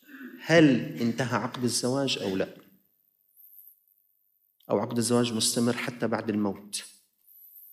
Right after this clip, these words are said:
الفقهاء لهم اتجاهان، فمذهبان فقهيان يقولان: "لا، عقد الزواج مستمر"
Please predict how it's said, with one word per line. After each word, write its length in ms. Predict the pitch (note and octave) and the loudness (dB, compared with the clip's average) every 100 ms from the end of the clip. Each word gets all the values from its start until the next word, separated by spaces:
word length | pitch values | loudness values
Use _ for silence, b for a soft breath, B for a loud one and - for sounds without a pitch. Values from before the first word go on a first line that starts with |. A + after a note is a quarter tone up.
| - - _ _ _ _ B B | -20 -20 _ _ _ _ B B
الفقهاء 520 | A2+ G#2+ A2+ B2 C#3 A#2+ | -6 -4 -4 -2 -2 0
لهم 260 | A#2+ B2 | 0 0
اتجاهان، 680 | - - A#2 A2+ G2+ G2 F2+ - - b b b | -4 -6 -2 0 -2 -4 -6 -10 -20 b b b
فمذهبان 720 | - A#2 A#2+ A2+ A#2+ D3+ D3+ | -4 0 0 2 2 2 2
فقهيان 600 | - B2+ - C#3 D#3 D#3 | 0 -6 -4 0 2 2
يقولان: 540 | G#2 - C3 C3+ B2+ | 0 0 0 2 2
"لا، 260 | C3+ C3 - | 2 0 -4
عقد 220 | B2+ B2+ | -6 -2
الزواج 480 | A#2+ A2 B2+ C3+ B2+ | -2 0 0 0 0
مستمر" 460 | B2 - A#2+ B2 | 0 0 0 -2